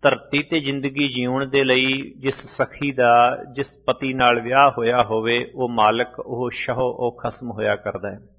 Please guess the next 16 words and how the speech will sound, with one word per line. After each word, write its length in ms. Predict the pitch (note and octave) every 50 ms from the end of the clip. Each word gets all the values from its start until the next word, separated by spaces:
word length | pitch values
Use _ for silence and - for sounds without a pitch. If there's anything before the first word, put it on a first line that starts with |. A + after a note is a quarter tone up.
| _ _ _ _ _ _ _ _ _ _ _ _ _ _ _ _ _ _ _ _
ਹਿੰਦੁਸਤਾਨ 760 | C3+ C#3 D3+ D#3+ D#3+ - - - - D#3+ D#3 D#3+ D#3+ D#3+ D3+
ਦੀ 340 | D3+ D#3 D3 D3 C#3 C3+ C#3
ਪ੍ਰਾਚੀਨ 920 | C3+ - - - C3+ B2+ B2 B2+ B2 B2+ - C#3+ C#3+ D3 D3 D3 D3 C#3+
ਪਰੰਪਰਾ 600 | - _ - C#3 B2 B2+ B2 - - C3 C3 C3
ਦੇ 140 | C3 C#3 C3+
ਮੁਤਾਬਕ 600 | C3 B2 - - A2+ A2 G#2+ A2+ B2 A#2 - - B2+ B2+ C3 C3 C3 C3 - -
ਸੂਹਾ 540 | - - - - D3+ D#3+ E3 C#3 E3 D#3 D3+
ਰੰਗ 280 | C3 A#2+ A#2 A#2+ B2 A#2+ B2+ B2+ B2+ C3 C3 C3+ - - - _ _ _ _ _ _ _ _ _ _
ਸਖੀਆਂ, 720 | _ - - - - - - - - C#3+ C#3+ C#3+ C#3 C#3 C3
ਵਿਆਹ 400 | A#2+ A#2+ C3+ C3+ D3 E3 E3 D#3
ਵਾਲੀਆਂ 580 | C3+ B2+ A#2+ A#2 A#2 A#2+ A#2+ B2 B2 B2+ B2+
ਸਖੀਆਂ 560 | B2 - - - C#3 - - - C#3 C#3 C3+ C3+
ਦਾ 120 | B2 B2+
ਮੰਨਿਆ 400 | A#2+ A2+ G#2+ G#2 G#2 G#2 G#2 G2+
ਜਾਂਦਾ 360 | G2 G2 F#2+ F#2 F#2 F#2+ F#2
ਸੀ। 260 | F2+ - - A2+ A2+